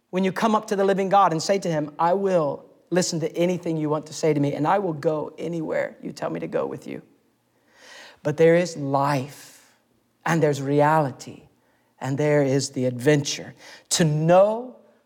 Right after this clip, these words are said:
the God of the Bible, really, to be responding to Him hourly, to walk with Him in the midst of all the common events of life,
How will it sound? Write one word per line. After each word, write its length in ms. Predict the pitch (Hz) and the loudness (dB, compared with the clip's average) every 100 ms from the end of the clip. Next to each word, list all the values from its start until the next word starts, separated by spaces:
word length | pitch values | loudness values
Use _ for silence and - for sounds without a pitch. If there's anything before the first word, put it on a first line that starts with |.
| _ | _
the 80 | 175 | -10
God 640 | 139 131 175 160 123 - - _ _ | -10 -2 0 2 0 -12 -20 _ _
of 100 | 139 | -12
the 80 | 139 | -6
Bible, 520 | 139 139 120 - - _ _ _ _ _ - | -4 -4 -6 -14 -20 _ _ _ _ _ -4
really, 480 | 165 180 165 127 - - _ _ _ _ _ _ - | 2 4 4 0 -10 -20 _ _ _ _ _ _ -10
to 200 | - 190 | -2 0
be 220 | 156 196 | 0 0
responding 1000 | 175 175 - - - 190 202 202 165 143 - | 0 -2 -4 -4 0 2 2 2 0 -2 -4
to 140 | 156 | -4
Him 280 | 139 123 123 - | -4 -6 -8 -6
hourly, 720 | 160 185 185 151 - - - _ _ - | 0 4 4 2 -4 -12 -20 _ _ -8
to 100 | 175 | -4
walk 560 | 165 175 190 220 - 175 | 2 6 6 6 2 -6
with 180 | 147 | -6
Him 220 | - 123 - - - | -6 -8 -10 -8 0
in 100 | 175 | 4
the 60 | |
midst 280 | 180 202 - | 4 2 0
of 80 | 190 | 2
all 200 | 220 247 | 6 6
the 80 | 233 | 2
common 500 | - - 220 208 185 | -4 -4 -2 0 0
events 460 | 160 165 170 - | 0 0 0 -2
of 100 | 147 | -4
life, 540 | 147 151 139 131 - | 0 2 0 -4 -12